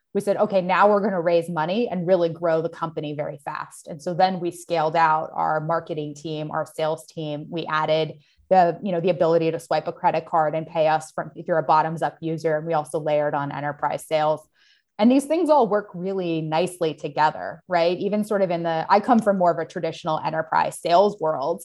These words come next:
And there, the way that your company grows is very linearly, which is for each salesperson that you add, you expect to get X dollars in revenue coming out the other side, right? It's a linear growth model. What you get in layering these things together is an exponential growth model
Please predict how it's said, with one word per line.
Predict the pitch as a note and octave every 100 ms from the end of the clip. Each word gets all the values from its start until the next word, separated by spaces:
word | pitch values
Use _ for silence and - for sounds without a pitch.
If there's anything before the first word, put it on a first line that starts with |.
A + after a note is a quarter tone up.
| -
And | F#3 F3 E3+ E3
there, | F#3 G3 G3+ F3+
the | E3+
way | E3 F3+
that | F3+ -
your | E3
company | - E3+ E3+ D#3+
grows | D#3+ B3 B3 F#3+
is | F3
very | E3+ E3+
linearly, | D#3+ A3 G#3+ D#3+ A#2+ C3+ C3 _ _ _
which | G3+ G3
is | F3+ F3
for | -
each | A3 G#3
salesperson | - F#3+ F#3 - G3 F#3+ F#3
that | F3+
you | A#3+ -
add, | D#4 D#4+ A#3+ A#3 G3+
you | F#3+
expect | F3+ - F3 -
to | F#3
get | E3 E3 -
X | E3 - -
dollars | F3 D#3 D#3+ D#3+ D#3+
in | D3
revenue | D3+ D3+ D3 E3
coming | - D#3+ D3+
out | D3 C#3+
the | -
other | - B3
side, | - - -
right? | - G3+
It's | F#3+ F#3+
a |
linear | E3+ F3 D#3+ D#3
growth | D3+ D#3+ D#3 -
model. | D3+ D3+ D#3+ - _ _ _ -
What | G3+ G#3+
you | A3
get | G3+ G#3 A#3+ C#4+
in | B3+ F#3+ F3 D#3+
layering | F3 G#3+ G3+ F3+
these | E3+ D#3+
things | - F3 D#3+ -
together | F3+ F3 F#3+ E3 D#3 -
is | F3 D#3
an | D#3+
exponential | F3 - - D#3 D#3+ D#3 D3
growth | C#3+ B2+ -
model | E3 B2+ A2